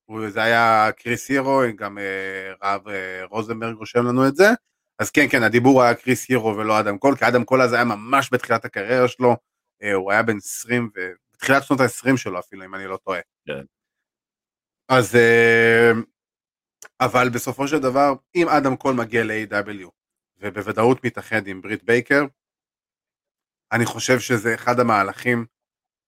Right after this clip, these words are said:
Speaker 1: הכי נכונים עבור אדם קול, כי A W זה יהיה הבית שלו. A W זה יהיה המקום שלו, ותאר לך את האדם קול בייבי עם, לא יודע,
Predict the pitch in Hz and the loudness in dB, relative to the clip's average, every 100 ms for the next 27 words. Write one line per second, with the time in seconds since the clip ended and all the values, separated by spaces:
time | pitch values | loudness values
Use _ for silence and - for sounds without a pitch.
0 | _ _ _ _ - 156 160 151 135 143 | _ _ _ _ -6 2 2 4 4 6
1 | 131 117 139 131 123 123 110 - 151 185 | 6 4 0 2 0 0 -2 2 4 4
2 | 190 - 190 202 226 185 180 170 131 123 | 2 -6 -4 0 2 2 2 2 0 0
3 | 127 110 101 95 - 85 87 _ _ _ | 0 -2 -4 -14 -16 _ _ _ _ _
4 | 143 139 135 135 120 107 123 107 - 143 | 0 2 2 2 0 2 0 0 -4 -4
5 | 135 160 165 156 _ _ _ _ - 107 | 0 0 0 -2 _ _ _ _ -16 0
6 | 127 131 127 120 120 113 110 104 - 131 | 2 4 2 2 2 2 2 -2 0 -2
7 | 123 120 - 127 120 117 117 107 110 101 | 0 -2 0 0 2 2 0 0 -4 -4
8 | - 110 104 - _ _ _ _ _ _ | -10 -14 -14 -20 _ _ _ _ _ _
9 | _ 120 110 | _ -8 -6